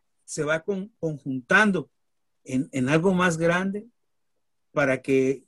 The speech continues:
los, los que, los que tengan el nivel sean rapidísimos para hacer la defensa.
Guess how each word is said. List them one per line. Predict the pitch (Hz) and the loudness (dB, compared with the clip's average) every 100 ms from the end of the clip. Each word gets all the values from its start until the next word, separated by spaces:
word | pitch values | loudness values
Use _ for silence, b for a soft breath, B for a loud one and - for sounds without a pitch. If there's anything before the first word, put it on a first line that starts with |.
| _ | _
los, | 143 139 131 131 - | -8 -4 -2 -2 -4
los | 131 127 | -4 -4
que, | - 127 127 | 0 0 0
los | 127 | -4
que | - 123 | -2 -2
tengan | - 175 214 208 | 2 4 6 6
el | 175 | 4
nivel | 151 156 208 240 _ _ _ _ _ | 2 2 2 -2 _ _ _ _ _
sean | - 151 185 175 156 | 0 4 4 2 -2
rapidísimos | 143 143 - 131 160 214 220 170 127 | -4 -6 -4 -4 -2 -4 -4 -4 -6
para | - 131 | -8 -12
hacer | - 147 | -8 -6
la | 156 | -4
defensa. | 147 113 139 170 | -6 -6 -8 -10